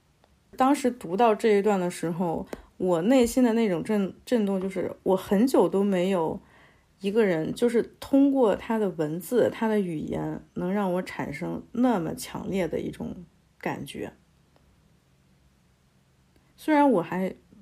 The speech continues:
没有读过《宠儿》，但是他在想，他在写啊，他《宠儿》是什么思路？就是爱是一种永恒的哀悼。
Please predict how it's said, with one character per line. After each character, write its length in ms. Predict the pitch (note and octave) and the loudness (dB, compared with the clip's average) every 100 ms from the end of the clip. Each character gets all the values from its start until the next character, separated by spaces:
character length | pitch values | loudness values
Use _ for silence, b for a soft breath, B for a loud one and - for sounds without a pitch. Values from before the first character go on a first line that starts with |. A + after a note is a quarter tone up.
| - | -4
没 180 | G3 | 2
有 140 | A#3 B3+ | 4 2
读 220 | - F3 | 0 -2
过 160 | G3 G3 | 2 0
《宠 220 | - - | -2 -12
儿》， 260 | - - - B B B | -12 -14 -16 B B B
但 180 | - C4 | 0 2
是 320 | B3 A#3 - - | 2 0 0 -2
他 180 | B3+ | -2
在 180 | B3+ B3 | 0 0
想， 340 | A3+ - F3+ - B B | 0 -4 -6 -8 B B
他 120 | C4+ | 0
在 160 | C4 A#3 | 2 2
写 400 | A#3 - - - | 0 -8 -4 -4
啊， 280 | D3 C#3+ - B B B | -4 -8 -8 B B B
他 220 | B3+ A#3 | -2 -2
《宠 400 | A#3 - G3 D#3 | -2 -6 -2 0
儿》 180 | D3+ F#3 | 0 -2
是 240 | - B3+ | 0 0
什 180 | A3 D#3+ | 0 -2
么 120 | D3+ | -4
思 240 | F3+ - F3+ | -6 -6 -4
路？ 200 | E3+ - | -2 -4
就 140 | G3 | -4
是 220 | F#3+ E3 - | -4 -6 0
爱 220 | B3+ A3 | 2 2
是 220 | G#3+ G#3 | 0 -2
一 80 | F#3+ | 0
种 200 | F3+ F3+ | -2 -4
永 220 | F3 - | -4 -8
恒 240 | - F3 | -8 -10
的 80 | E3+ | -8
哀 240 | - F#3+ G3 | -2 -2 0
悼。 260 | F#3+ G3+ | -2 -6